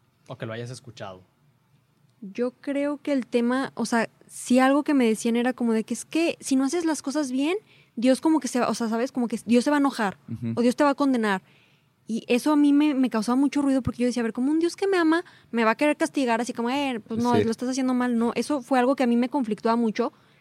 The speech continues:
Speaker 2: que un tiempo tuve ese choque con la religión porque yo decía, "Pues, ¿cómo Dios te va a castigar? ¿O cómo?". No, o sea, era como, "Tienes que hacer las cosas bien porque si no, Dios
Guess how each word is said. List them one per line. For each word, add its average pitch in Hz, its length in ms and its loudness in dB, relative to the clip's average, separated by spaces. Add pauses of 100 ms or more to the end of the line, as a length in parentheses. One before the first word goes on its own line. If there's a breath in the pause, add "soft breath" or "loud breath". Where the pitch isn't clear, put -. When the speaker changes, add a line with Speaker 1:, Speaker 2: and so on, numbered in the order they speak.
Speaker 2:
que 208 100 -6
un 208 120 0
tiempo 220 300 0
tuve 220 220 0
ese 214 140 -4
choque 202 540 -4
con 196 160 0
la 190 80 4
religión 190 420 0
porque 202 200 -6
yo 190 40 0
decía, 190 220 -6
"Pues, - 160 -20
¿cómo 202 240 -6
Dios 320 160 -4
te 370 80 -6
va 349 80 0
a 339 40 -6
castigar? 240 580 -2
¿O 247 60 -2
cómo?". 254 400 -2 (520 soft breath)
No, 214 220 0
o 247 40 0
sea, 226 120 -2
era 233 100 2
como, 240 200 0
"Tienes 269 200 0
que - 40 -14
hacer 277 160 0
las 277 100 0
cosas 254 200 -2
bien 240 160 0
porque 202 200 -6
si 208 80 -4
no, 214 160 -2
Dios 254 440 0